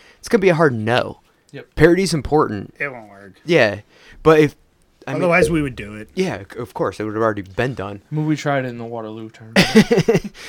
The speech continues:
Speaker 1: But
Speaker 3: The way you do it is by finding guys that are underranked. But the way that I've
Speaker 1: And
Speaker 3: always,
Speaker 1: developing the
Speaker 3: the,
Speaker 1: talent
Speaker 3: the
Speaker 1: and
Speaker 3: way
Speaker 1: then
Speaker 3: that
Speaker 1: bring
Speaker 3: I've
Speaker 1: 'em
Speaker 3: always
Speaker 1: with ya.
Speaker 3: looked at it is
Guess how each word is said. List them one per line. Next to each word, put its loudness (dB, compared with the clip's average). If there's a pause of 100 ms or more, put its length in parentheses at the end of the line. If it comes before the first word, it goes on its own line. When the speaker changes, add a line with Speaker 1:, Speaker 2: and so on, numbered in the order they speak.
(360)
Speaker 1:
But 2 (100)
Speaker 3:
The -4
way 0
you -2
do 6
it 6
is 0
by 0
finding -4
guys -6
that -8
are -8
underranked. -8 (260)
But -2
the 4
way 4
that 2
I've 4
Speaker 1:
And 8
Speaker 3:
always, 6
Speaker 1:
developing 6
the 0
Speaker 3:
the, -12
Speaker 1:
talent 4
Speaker 3:
the 6
Speaker 1:
and 4
Speaker 3:
way 4
Speaker 1:
then 8
Speaker 3:
that 4
Speaker 1:
bring 4
Speaker 3:
I've 2
Speaker 1:
'em 0
Speaker 3:
always 2
Speaker 1:
with -2
ya. -2
Speaker 3:
looked -4
at 2
it -4
is -8